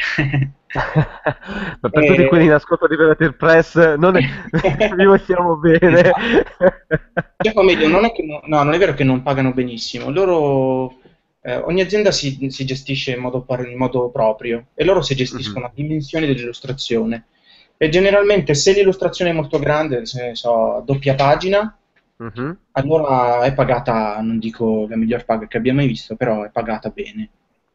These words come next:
Speaker 2: Ok.
Speaker 1: Se no, ti
Speaker 2: Allora,
Speaker 1: chiedono
Speaker 2: diciamo
Speaker 1: un quarto di pagina, un, eh, un quadrettino di pagina e te lo pagano poco. Però per te un'illustrazione intera ci metti quasi lo stesso,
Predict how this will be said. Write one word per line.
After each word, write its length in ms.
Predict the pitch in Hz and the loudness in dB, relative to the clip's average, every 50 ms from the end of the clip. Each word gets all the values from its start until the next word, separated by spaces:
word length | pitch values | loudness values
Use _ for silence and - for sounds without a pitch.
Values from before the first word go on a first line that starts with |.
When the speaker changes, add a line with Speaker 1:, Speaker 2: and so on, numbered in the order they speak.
| _ _ _ _ _ _ | _ _ _ _ _ _
Speaker 2:
Ok. 420 | 104 104 - - - 90 87 87 - _ _ _ _ | -14 -14 -12 -12 -12 -12 -12 -12 -16 _ _ _ _
Speaker 1:
Se 120 | - - - | -14 -8 -2
no, 220 | 180 180 185 185 | 2 4 4 4
ti 100 | 127 120 | 4 2
Speaker 2:
Allora, 20 | 113 | 2
Speaker 1:
chiedono 320 | 110 139 139 139 135 131 | 2 2 2 4 2 2
Speaker 2:
diciamo 420 | - - - - 90 87 85 131 123 120 117 117 120 120 | 0 -2 -8 -14 -12 -10 -8 -8 -8 -8 -8 -6 -6 -4
Speaker 1:
un 80 | 127 131 | -4 -4
quarto 280 | 135 139 131 135 - 143 | -2 -2 -4 -2 0 0
di 120 | 131 139 | 0 0
pagina, 1120 | 139 147 143 139 139 135 135 135 135 139 139 139 135 139 135 135 135 135 135 135 - - _ _ _ _ _ _ _ | 0 2 2 2 2 2 2 2 2 4 4 4 4 4 4 4 4 2 0 -2 -6 -12 _ _ _ _ _ _ _
un, 260 | - 127 127 127 127 123 | -4 0 2 2 2 2
eh, 320 | 123 120 120 120 120 120 | 2 0 0 -2 -4 -4
un 420 | 120 120 117 117 117 117 120 123 131 | -6 -6 -8 -10 -12 -12 -12 -10 -2
quadrettino 600 | - 143 139 135 139 135 135 139 - 147 139 139 | 0 2 2 4 4 2 0 0 0 2 2 2
di 100 | 131 127 | 2 2
pagina 280 | - 151 156 165 147 123 | 0 0 0 2 0 0
e 60 | 113 | 0
te 100 | - 120 | -2 -4
lo 80 | 113 | -4
pagano 340 | - 127 120 117 117 117 113 | -2 -2 -4 -4 -4 -6 -4
poco. 360 | - 139 131 117 113 - - - | 0 0 0 0 0 -4 -6 -2
Però 200 | - 156 170 156 | 0 2 2 2
per 200 | - 147 139 139 | 2 0 0 0
te 300 | - 160 160 160 156 143 | 0 0 2 2 4 2
un'illustrazione 920 | 135 131 127 123 123 123 - - - 120 - - - 135 135 135 127 127 120 | 2 0 -2 -6 -10 -12 -14 -14 -14 -14 -12 -8 -4 -2 -2 -2 -2 -4 -6
intera 440 | 117 113 - 135 131 123 117 117 117 | -8 -6 -4 -4 -2 -2 -4 -4 -8
ci 120 | - - | -10 -12
metti 200 | 120 117 - _ _ | -14 -14 -16 _ _
quasi 340 | _ - 131 127 131 127 131 | _ -2 0 0 0 -2 -4
lo 80 | 113 113 | -8 -10
stesso, 420 | - - 120 - - 123 - - | -12 -14 -14 -14 -12 -12 -14 -14